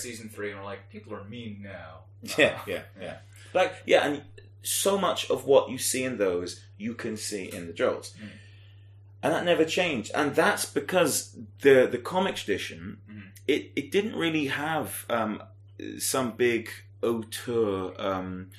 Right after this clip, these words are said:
Speaker 2: European influence. It's always been grounded by that desire to,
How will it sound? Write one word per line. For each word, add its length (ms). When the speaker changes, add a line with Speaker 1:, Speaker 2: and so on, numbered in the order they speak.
Speaker 2:
European 500
influence. 560
It's 140
always 300
been 220
grounded 540
by 200
that 200
desire 500
to, 200